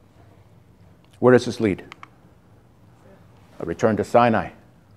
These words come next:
Interfaith Center for Sustainable Development,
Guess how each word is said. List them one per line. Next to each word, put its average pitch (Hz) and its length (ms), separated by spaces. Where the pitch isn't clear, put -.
Interfaith 156 480
Center 143 340
for 123 160
Sustainable 147 560
Development, 120 580